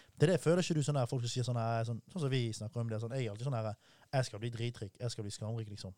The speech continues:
Men det er sånn, føler ikke at folk tenker sånn her, «Å, ja, de sier det, han sier det for, for han skal gjøre litt, for han skal liksom», folk tenker mer sånn her, «Han skal leve sånn high life og sånn shit.» Det er jo ikke sånn. Altså, du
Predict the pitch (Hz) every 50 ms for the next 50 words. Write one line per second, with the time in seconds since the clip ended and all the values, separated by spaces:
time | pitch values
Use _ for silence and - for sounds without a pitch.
0 | _ 123 120 117 110 - _ _ _ - - _ _ _ _ _ _ _ _ _
1 | _ - - 123 131 127 120 - - 143 156 160 151 143 131 - 151 131 - 131
2 | 127 127 113 131 127 113 - - - 135 135 131 127 123 120 120 113 117 117 117
3 | 120 123 120 120 117 - - 123 117 127 123 117 117 117 120 117 - - 120 127
4 | 127 120 117 - - 110 113 117 117 117 110 - - 113 117 117 - - 117 113
5 | 113 113 113 110 110 120 123 - - 113 113 - 120 117 113 110 104 - - -
6 | 151 - - 143 131 - 139 139 135 131 123 - 131 113 107 - _ _ _ _
7 | _ _ - 127 - - 127 127 120 127 139 120 110 127 123 123 113 113 110 107
8 | 107 110 104 - 101 - _ _ _ _ _ _ _ _ _ _ - - 143 160
9 | 151 117 101 101 107 120 - 135 117 92 85 - _ _ - - 117 - 117 110
10 | - - _ _ _ - 123 131